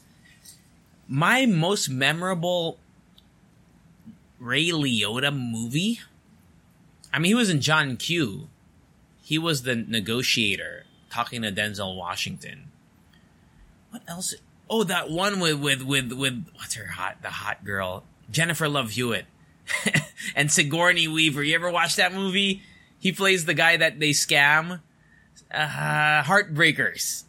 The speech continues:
That movie's so fun. And I know it's definitely not his best role, but I remember Ray Liotta in that movie. Sometimes it's not about the quality, like the,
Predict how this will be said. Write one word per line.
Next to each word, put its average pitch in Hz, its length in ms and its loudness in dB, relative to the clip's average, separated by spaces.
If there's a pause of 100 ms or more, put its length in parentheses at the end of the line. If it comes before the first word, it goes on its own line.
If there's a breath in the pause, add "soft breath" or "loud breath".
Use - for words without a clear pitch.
(180)
That 427 220 0
movie's 180 340 2
so 151 200 2
fun. 135 440 -2 (960)
And 175 160 6
I 180 120 8
know 202 160 4
it's 185 140 0
definitely 151 540 2
not 131 260 2
his 123 200 -6
best 123 280 0
role, 123 260 0
but 123 240 0
I 202 120 4
remember 185 520 0
Ray 135 200 0
Liotta 170 460 0
in 208 100 -2
that 233 160 0
movie. 330 440 -4 (1120)
Sometimes 403 440 -2
it's - 140 -6
not 220 180 4
about 165 340 2
the 160 80 -4
quality, 131 680 -4
like 110 260 -2
the, 107 340 -4